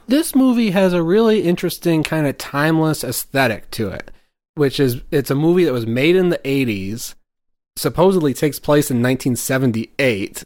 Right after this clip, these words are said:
so you have, like, some early eighties people trying to make things look like late seventies, and then there's also, like, a fifties aesthetic that comes across with Christine, and then, like, the wardrobes and stuff of, of the other characters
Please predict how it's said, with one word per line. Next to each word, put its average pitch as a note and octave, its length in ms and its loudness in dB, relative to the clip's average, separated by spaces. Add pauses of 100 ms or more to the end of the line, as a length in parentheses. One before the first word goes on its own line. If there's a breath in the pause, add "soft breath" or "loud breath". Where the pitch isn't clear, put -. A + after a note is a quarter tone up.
so C#3+ 120 -4
you B2+ 120 2
have, B2+ 200 2
like, B2 260 0
some A#2 240 -2
early C#3+ 480 2
eighties C3 400 0
people C#3 380 0
trying A#2+ 400 -2
to - 80 -2
make A#2 240 -2
things A2+ 260 0
look A#2 180 -2
like A2+ 220 -2
late A2 260 -2
seventies, C3 720 -2 (360 loud breath)
and A#2+ 240 -2
then C3 400 2
there's B2+ 180 -4
also, C#3+ 260 0
like, C3 180 0
a G#2+ 60 -4
fifties C3+ 540 -2
aesthetic G2+ 800 -4 (120)
that A#2+ 160 -2
comes A#2 220 -2
across A2+ 480 -2
with A2 240 -4
Christine, A2+ 840 -2
and A2+ 160 -2
then, A2+ 140 0
like, G#2+ 240 -2
the G#2+ 100 -2
wardrobes G#2+ 800 -2
and G#2 180 -4
stuff - 560 -6
of, G2+ 440 -6
of G#2 160 -6
the G#2+ 100 -2
other G2 160 -2
characters G2+ 800 -4